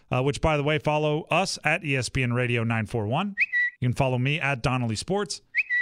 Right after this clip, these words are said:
saying they, they saw us or they, they, you know, saw us, that we were there afterwards and they wanted to say hi. Uh, we'll keep you updated next time we're out and about, but, but we love seeing everybody out there. So thank you to everybody that came out. Thank you to both O D U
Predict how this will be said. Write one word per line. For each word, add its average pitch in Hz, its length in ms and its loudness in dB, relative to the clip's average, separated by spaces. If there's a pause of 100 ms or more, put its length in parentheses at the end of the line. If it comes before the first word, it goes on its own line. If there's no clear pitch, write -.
(160)
saying 143 380 2
they, 117 240 0
they 117 240 -2
saw 180 460 2
us - 280 -2
or 123 140 -2
they, 113 240 -4
they, 104 580 -6 (260)
you 110 80 -4
know, 92 380 -8
saw 143 300 0
us, 123 100 -2
that 139 160 -2
we 135 100 -2
were 135 100 0
there 131 220 0
afterwards 156 760 -2
and 127 80 -4
they 120 60 -2
wanted 131 240 -2
to 110 60 -6
say 123 140 0
hi. 151 320 0 (400)
Uh, 113 220 0
we'll 135 120 0
keep 165 220 -2
you 151 100 2
updated 147 300 -2
next 139 200 -2
time 135 180 -2
we're 127 80 -2
out 123 80 -4
and 117 80 -6
about, 156 400 0
but, 123 180 -2
but 117 120 -2
we 120 180 -2
love 120 280 -2
seeing 127 300 0
everybody 117 340 0
out 107 180 -2
there. 131 200 0
So 101 280 -2 (320)
thank 185 180 2
you 185 60 2
to 196 40 2
everybody 175 220 2
that 151 160 0
came 147 200 0
out. 165 280 -2
Thank 151 180 0
you 147 80 0
to 131 80 0
both 131 300 -2
O 143 120 0
D 135 100 -2
U 139 300 0